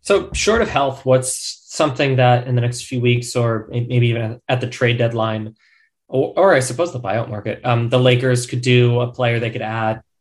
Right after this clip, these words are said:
a rotation fix? What's one thing that they could do that's impactful, you think?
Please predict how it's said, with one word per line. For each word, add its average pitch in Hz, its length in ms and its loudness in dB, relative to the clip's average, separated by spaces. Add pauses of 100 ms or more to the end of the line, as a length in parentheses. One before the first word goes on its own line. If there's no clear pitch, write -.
(160)
a 120 240 -4 (100)
rotation 120 720 0
fix? - 520 -6
What's 160 200 0
one 135 320 4
thing 123 360 4
that - 200 -6
they 120 140 -2
could 117 160 -4
do 117 180 0
that's 110 220 -6
impactful, 110 540 -8
you 113 60 -14
think? - 280 -16